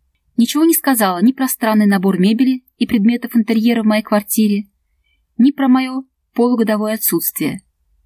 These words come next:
ни про то, что у меня нет сотового,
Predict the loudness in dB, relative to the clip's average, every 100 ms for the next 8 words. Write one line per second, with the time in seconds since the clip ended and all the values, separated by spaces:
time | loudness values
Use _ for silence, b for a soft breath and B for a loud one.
0 | _ -2 0 -2 0 -2 -2 _ _ _
1 | _ -14 -4 0 2 2 2 0 -2 -4
2 | -2 -4 -4 -6